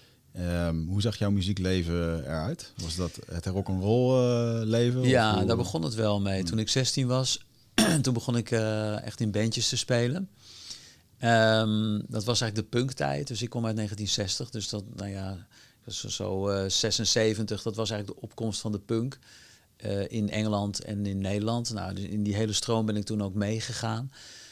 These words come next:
Speaker 2: Dus ik, eh, maakte gewoon enorm veel herrie, eh, met zwart leren jas-, jassen en, eh, ja, veel drugs inderdaad. Dat hoorde ook wel bij die tijd.
Speaker 1: Hmm.
Speaker 2: Ehm, een heel donker toekomstbeeld. Het was ook een beetje, eh, no future,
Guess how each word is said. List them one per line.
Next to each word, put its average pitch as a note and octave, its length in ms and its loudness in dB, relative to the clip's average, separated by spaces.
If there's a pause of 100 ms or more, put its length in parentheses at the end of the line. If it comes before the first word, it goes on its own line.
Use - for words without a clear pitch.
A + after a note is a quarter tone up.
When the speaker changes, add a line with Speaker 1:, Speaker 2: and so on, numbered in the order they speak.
(240)
Speaker 2:
Dus G2+ 200 -2
ik, G2 200 -4
eh, F2+ 280 -2
maakte F2 340 -4
gewoon F#2+ 220 -6
enorm A#2+ 680 6
veel G#2 180 2
herrie, G#2 500 0
eh, G2+ 200 -6
met G2+ 220 -2
zwart G#2+ 280 -2
leren G2+ 320 -2
jas-, G2+ 260 -2
jassen F#2+ 580 -2
en, F2+ 320 -8
eh, F2+ 60 -10 (840)
ja, G2+ 180 -4
veel A#2 160 2
drugs A2+ 480 0
inderdaad. A2 460 -2
Dat A2 120 -8
hoorde A2 220 -6
ook A2 120 -8
wel A2+ 100 -4
bij G#2+ 160 -2
die G#2+ 120 -6
tijd. A2+ 460 -4 (200)
Speaker 1:
Hmm. E2+ 200 -8 (440)
Speaker 2:
Ehm, A2+ 720 6 (680)
een A#2 80 0
heel A2+ 300 4
donker B2 840 4 (420)
toekomstbeeld. C#3 920 2
Het A#2+ 120 -10
was A#2 140 -4
ook A2+ 120 -6
een A2+ 100 -4
beetje, G#2+ 440 -4
eh, G#2+ 800 -8
no G#2+ 240 2
future, A2 720 0